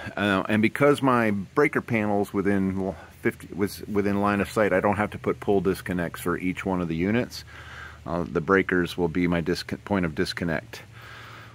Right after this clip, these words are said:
All right, well, let me get some power over here. These guys are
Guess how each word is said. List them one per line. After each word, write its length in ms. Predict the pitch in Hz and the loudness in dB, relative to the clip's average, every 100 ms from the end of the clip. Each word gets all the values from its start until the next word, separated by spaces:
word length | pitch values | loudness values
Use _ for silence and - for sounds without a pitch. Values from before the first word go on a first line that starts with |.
| - - - | -20 -20 -14
All 200 | 92 101 | -10 -6
right, 320 | 104 127 120 | -2 2 2
well, 120 | 87 95 | 0 -2
let 160 | 107 | 0
me 120 | 117 | 2
get 180 | 110 117 - - - - | 2 -2 -2 -18 -20 -14
some 200 | - 85 | -8 -6
power 440 | - 120 127 127 104 | -2 0 4 4 4
over 180 | 98 | 2
here. 200 | 87 98 | 2 0
These 160 | 98 92 | 0 -2
guys 240 | 110 101 | -2 -2
are 160 | 95 | 0